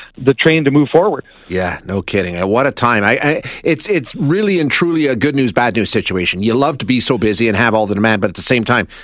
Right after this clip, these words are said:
Speaker 2: keeping up with it is just gonna be a nightmare for the next little while.
Speaker 1: Well, keeping up with it, getting staff to work, getting, you know, my seventy-something, I won't say their ages 'cause they'll probably get mad at me, but my <laughs> seventy-something-year-old parents are coming in and helping out at work, and, uh,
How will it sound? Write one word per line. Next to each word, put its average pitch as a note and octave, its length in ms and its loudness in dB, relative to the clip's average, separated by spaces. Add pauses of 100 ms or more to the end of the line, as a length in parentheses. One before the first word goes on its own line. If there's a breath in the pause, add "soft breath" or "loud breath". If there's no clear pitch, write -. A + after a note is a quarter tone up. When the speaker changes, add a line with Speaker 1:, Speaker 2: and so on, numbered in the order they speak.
(200 loud breath)
Speaker 2:
keeping D3+ 280 0
up B2 160 0
with G#2 120 0
it G2 80 0
is F2+ 100 -4
just - 220 -2
gonna G2+ 120 -4
be F2+ 120 -4
a D#2+ 60 -6
nightmare A2+ 520 0
for G#2 100 -4
the G#2+ 60 0
next F2+ 220 -4
little D#2+ 120 -2
while. B1 260 -6 (720 loud breath)
Speaker 1:
Well, G3 260 4
keeping F3+ 380 2
up F3+ 140 4
with E3+ 140 4
it, D#3 100 -2
getting F3 280 2
staff E3+ 480 2
to E3 80 4
work, E3 300 2
getting, E3+ 400 2
you D#3+ 80 2
know, D#3+ 140 2 (320 loud breath)
my D#3 300 4 (120)
seventy-something, F3 1400 4
I C#3+ 80 6
won't D#3 220 2
say C#3+ 140 4
their C#3+ 180 4
ages C3+ 220 4
'cause C3+ 120 0
they'll C3 100 2
probably C#3 240 2
get C3+ 120 2
mad D#3+ 240 4
at D3+ 80 2
me, C#3 140 2
but C#3+ 200 0
my D3 200 4
<laughs> - 60 0
seventy-something-year-old E3 1120 4
parents D#3+ 360 2
are D3 60 4
coming D#3 300 2
in D#3+ 140 4
and D3 120 2
helping D#3 340 4
out E3+ 140 4
at D3+ 100 0
work, F3+ 300 2 (460 loud breath)
and, D3 360 4
uh, D3 160 6